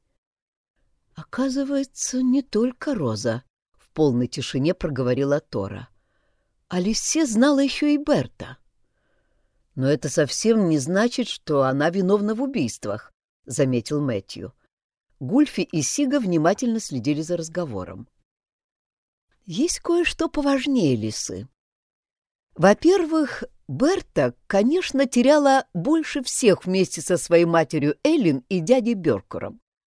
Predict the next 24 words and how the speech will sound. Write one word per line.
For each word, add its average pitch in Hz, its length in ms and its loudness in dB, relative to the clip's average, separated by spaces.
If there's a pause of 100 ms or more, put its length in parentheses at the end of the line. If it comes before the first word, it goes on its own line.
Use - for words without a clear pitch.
(880)
Она 247 260 4
присутствовала 311 840 0
на 262 140 6
сеансе 165 640 4
и 269 140 0
верит 247 300 2
в - 40 -20
привидения. 147 840 0 (680)
То 254 100 6
есть 269 420 4
могла 262 480 8
воткнуть 208 480 4
булавки 202 640 2
в - 60 -8
ступни 208 460 0
жертв, 320 460 0
чтобы 254 360 2
не 285 140 6
дать 214 380 6
их 170 140 4
душам 208 380 0
бродить 175 360 0
по 240 120 0
земле». 190 460 -2